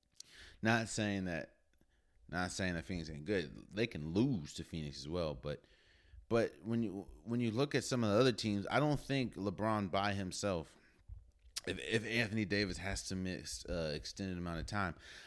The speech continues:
I don't think he's good enough to beat a Utah. I don't think he's good enough to beat the Clippers. I don't think he's good enough to beat Dallas. I don't think he's good enough to beat Portland. I don't think he's good enough to beat,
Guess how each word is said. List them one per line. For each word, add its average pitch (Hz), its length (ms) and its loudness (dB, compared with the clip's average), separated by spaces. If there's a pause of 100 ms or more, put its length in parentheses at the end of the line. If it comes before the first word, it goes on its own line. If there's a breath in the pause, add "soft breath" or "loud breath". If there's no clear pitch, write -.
I 120 80 4
don't 135 220 4
think 127 220 2
he's 110 180 2
good 98 120 2
enough 90 280 0
to 82 80 -8
beat 82 200 0
a - 20 -4
Utah. 80 480 -4 (300 loud breath)
I 98 40 4
don't 127 180 4
think 135 200 2
he's 110 120 2
good 98 100 6
enough 92 220 2
to 85 80 -10
beat 82 120 -2
the - 180 -6
Clippers. 80 300 -2
I 92 60 -6
don't 123 180 2
think 139 220 0
he's 101 140 -2
good 92 140 2
enough 85 180 0
to 85 60 -4
beat 80 200 -4
Dallas. 73 340 -2
I - 20 -4
don't 113 180 2
think 151 180 0
he's 95 180 -6
good 87 180 0
enough 82 200 -2
to 80 100 -8
beat 78 200 -6
Portland. 80 320 0
I 85 60 0
don't 117 200 -2
think 143 180 -2
he's 95 160 -4
good 82 180 -4
enough 78 240 -4 (100)
to 82 160 -8
beat, 76 320 -8